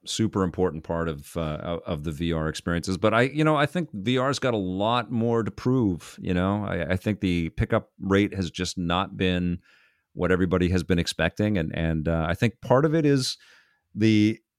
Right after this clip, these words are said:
investments need to be with, and I've said this for years, but the investments need to be with things that are proven, that people a-, already have a familiarity with. There's enough discoverability problems just to get any, uh,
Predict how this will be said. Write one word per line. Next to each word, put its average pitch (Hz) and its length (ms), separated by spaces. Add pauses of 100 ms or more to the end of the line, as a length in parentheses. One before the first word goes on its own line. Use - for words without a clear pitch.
investments 117 800
need 107 380
to 117 180
be 98 400
with, 87 580
and 92 80
I've 87 120
said 107 240
this - 320 (400)
for 101 160
years, 101 600
but 90 120
the 92 80
investments 98 640
need 92 300
to 104 80
be 87 260
with 80 220
things 85 440
that 82 120
are 78 80
proven, 73 640
that 78 180
people 87 580
a-, - 260
already 87 260
have 85 180
a 80 60
familiarity 80 760
with. 71 380
There's 82 180
enough 82 580 (320)
discoverability 90 880
problems 73 640
just - 260
to 73 180 (580)
get 85 220
any, 101 400
uh, 65 160